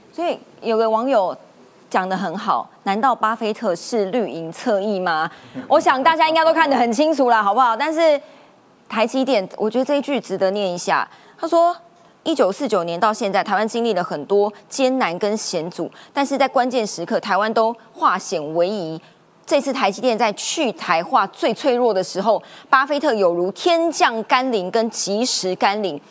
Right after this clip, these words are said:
这是在台湾困难的时刻给台湾最好的礼物。”是不是？好，感谢大家，明天见喽，拜拜。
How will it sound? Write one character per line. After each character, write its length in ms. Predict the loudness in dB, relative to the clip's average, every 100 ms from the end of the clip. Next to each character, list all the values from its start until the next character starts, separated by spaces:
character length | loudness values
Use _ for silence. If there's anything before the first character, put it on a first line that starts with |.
| -20 -4
这 120 | 0
是 80 | 2
在 120 | 0
台 180 | 2 0
湾 100 | 0
困 200 | -2 -2
难 140 | 0 -2
的 80 |
时 160 | -4 -6
刻 160 | -4 -2
给 180 | -2
台 200 | -2 0
湾 140 | 0 0
最 180 | -2 -4
好 140 | -4
的 80 | -6
礼 160 | -6 -4
物。” 180 | -6 -6 -14 -18
是 220 | -2 2 2
不 100 | 2
是？ 480 | 2 2 4 2 0
好， 220 | 0 0
感 140 | 0
谢 100 | 2
大 80 | 2
家， 140 | 2
明 120 | 0 0
天 100 | 2
见 160 | 2
喽， 140 | 4 4
拜 140 | 2
拜。 340 | 2 0 -2